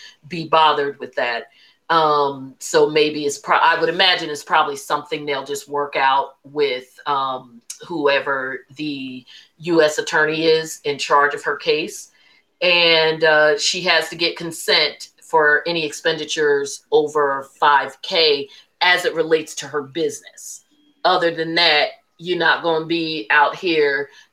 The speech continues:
just spending and carrying on, especially considering that based on what you're charged with,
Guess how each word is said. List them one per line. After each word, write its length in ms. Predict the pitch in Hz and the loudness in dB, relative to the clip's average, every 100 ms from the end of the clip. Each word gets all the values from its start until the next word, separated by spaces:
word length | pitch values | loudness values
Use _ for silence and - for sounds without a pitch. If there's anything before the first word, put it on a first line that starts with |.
| 170 | -12
just 720 | 143 175 165 160 147 - - | -2 2 2 0 -2 -10 -14
spending 760 | - - - 196 190 170 160 151 | -14 -12 -4 -2 -2 0 -2 -2
and 160 | 156 | -4
carrying 460 | 165 156 156 156 151 | 0 2 4 2 0
on, 260 | 151 151 156 | 0 0 -2
especially 840 | 160 - 185 185 - 175 170 160 156 | -6 -4 0 0 0 -4 -6 -8 -8
considering 800 | 165 156 - 185 170 165 165 160 | -10 -10 -4 -2 0 -2 -2 0
that 320 | 151 151 - | 0 -2 0
based 320 | 175 190 - | -2 0 -4
on 160 | 175 170 | -2 -2
what 220 | 170 170 | -2 -4
you're 100 | 165 | -8
charged 540 | - 165 180 208 208 | -4 0 0 -2 -4
with, 460 | 220 226 233 233 | 2 4 4 0